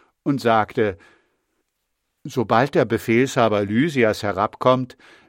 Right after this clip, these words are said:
will ich eure Sachen untersuchen und entscheiden.“ Und er ordnete dem Hauptmann an, dass er Paulus in Gewahrsam halte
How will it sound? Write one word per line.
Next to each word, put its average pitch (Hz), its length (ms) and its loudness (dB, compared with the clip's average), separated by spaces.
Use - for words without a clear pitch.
will 117 180 -2
ich 160 120 -12
eure 135 260 -2
Sachen 117 340 -2
untersuchen 123 840 -2
und 139 260 -6
entscheiden.“ 95 800 -4
Und 123 180 0
er 113 280 -4
ordnete 131 500 -2
dem 113 240 -2
Hauptmann 107 480 0
an, 113 320 -2
dass 131 180 -2
er 107 100 0
Paulus 110 560 0
in 127 180 -6
Gewahrsam 101 680 -2
halte 120 500 0